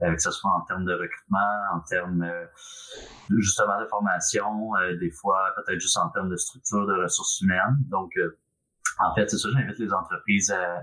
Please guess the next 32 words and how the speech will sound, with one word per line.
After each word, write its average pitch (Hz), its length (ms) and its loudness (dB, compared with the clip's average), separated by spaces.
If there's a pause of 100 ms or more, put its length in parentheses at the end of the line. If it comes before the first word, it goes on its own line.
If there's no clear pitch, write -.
à 101 80 2
nous 95 100 0
contacter 101 600 0
directement, 92 520 0 (160)
qu'on 92 140 -2
puisse 90 240 -2
en 92 100 0
discuter. 95 540 -2 (540)
Euh, 90 280 2
je - 140 0
pense 90 180 -4
que - 100 -2
ça - 180 0
peut 92 140 -6
être 90 160 -10
une 87 280 0
belle 90 200 0
plus-value, 98 420 0 (120)
quitte 113 200 -2
à 107 100 4
mettre 104 220 0
en 101 100 0 (100)
contact 101 400 -2
avec 92 220 -2
d'autres 101 220 -2
partenaires. 92 640 -2
On 87 40 -8
a 82 40 -10
parlé - 240 -4
de - 40 0
Montréal 85 320 0
International, 87 640 -2